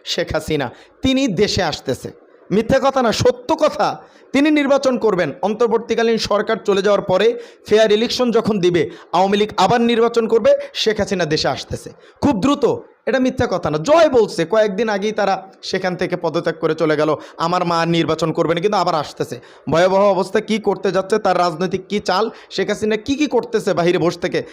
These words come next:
বিস্তারিত জানবেন আজকের এই প্রতিবেদন। অনুরোধ করতেছি সত্য জানতে পরিপূর্ণ ভিডিওটি দেখেই আপনার মূল্যবান মতামতটি কমেন্ট বক্সে জানাবেন। তার আগে চ্যানেলে যারা নতুন আসছেন ভাই এবং বোনেরা,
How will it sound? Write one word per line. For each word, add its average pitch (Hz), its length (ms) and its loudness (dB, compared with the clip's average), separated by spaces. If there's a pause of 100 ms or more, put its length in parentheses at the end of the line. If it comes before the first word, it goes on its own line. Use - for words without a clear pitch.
(160)
বিস্তারিত 247 500 0
জানবেন 220 340 2 (260)
আজকের 196 280 -2
এই 165 60 2
প্রতিবেদন। 147 560 -2
অনুরোধ 269 260 2
করতেছি 233 500 -2 (220)
সত্য 254 380 0
জানতে 196 340 0 (240)
পরিপূর্ণ 233 380 0
ভিডিওটি 196 440 0 (220)
দেখেই 190 360 2
আপনার 160 260 -2
মূল্যবান 170 360 0
মতামতটি 165 440 -2
কমেন্ট 151 280 -2
বক্সে 139 200 -4
জানাবেন। 143 260 0
তার 156 200 0
আগে 143 320 0 (260)
চ্যানেলে 247 360 2
যারা 220 200 0
নতুন 196 180 -2
আসছেন 202 260 -2
ভাই 165 140 2
এবং 156 180 -2
বোনেরা, 143 260 -2